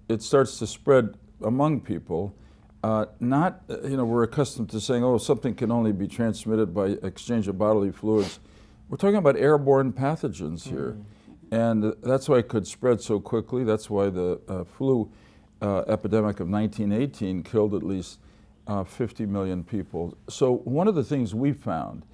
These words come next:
Speaker 1: is that the, uh, detection system that, that was set up after nine eleven, after the anthrax attacks on Senator Daschle's office, um, i-, is not really functioning. It's not,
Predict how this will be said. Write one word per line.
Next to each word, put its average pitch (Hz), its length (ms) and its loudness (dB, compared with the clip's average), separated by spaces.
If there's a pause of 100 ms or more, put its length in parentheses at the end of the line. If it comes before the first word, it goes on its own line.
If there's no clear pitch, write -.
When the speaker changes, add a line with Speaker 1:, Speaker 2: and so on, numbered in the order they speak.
(360)
Speaker 1:
is 110 220 -2
that 113 320 4
the, 104 360 0 (120)
uh, 98 180 -4
detection 107 880 -4
system 85 680 -8 (440)
that, - 320 0
that 107 200 2
was 101 180 -2
set 127 220 4
up 107 300 4
after 131 440 2
nine 101 240 0
eleven, 90 360 -2
after 127 440 2
the 107 160 2
anthrax 101 540 -2
attacks 90 480 -6
on 90 100 -8
Senator 92 280 -6
Daschle's 87 560 -6 (420)
office, 90 600 -6
um, 95 400 -4 (100)
i-, 120 40 0
is 120 320 0
not 139 160 0
really 107 200 2
functioning. 95 580 -6
It's 101 160 -4
not, 147 260 2